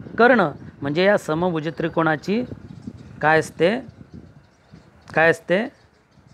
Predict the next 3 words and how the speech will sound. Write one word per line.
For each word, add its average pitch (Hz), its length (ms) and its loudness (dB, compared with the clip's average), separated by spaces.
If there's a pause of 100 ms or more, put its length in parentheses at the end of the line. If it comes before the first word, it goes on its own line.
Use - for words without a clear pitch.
(840)
हां, 120 260 -6
समभुज 165 420 2
त्रिकोणाची 160 720 -2